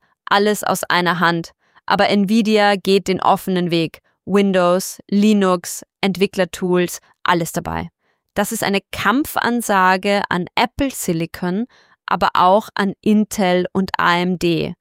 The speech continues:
Denn wenn Nvidia jetzt komplette Computerchips baut, dann verändert das die gesamte P-C-Lieferkette. Interessant ist auch der Timing.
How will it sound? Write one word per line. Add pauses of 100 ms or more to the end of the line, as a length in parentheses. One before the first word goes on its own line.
(420)
Denn
wenn
Nvidia
jetzt
komplette
Computerchips
baut, (440)
dann
verändert
das
die
gesamte
P-C-Lieferkette. (640)
Interessant
ist
auch
der
Timing.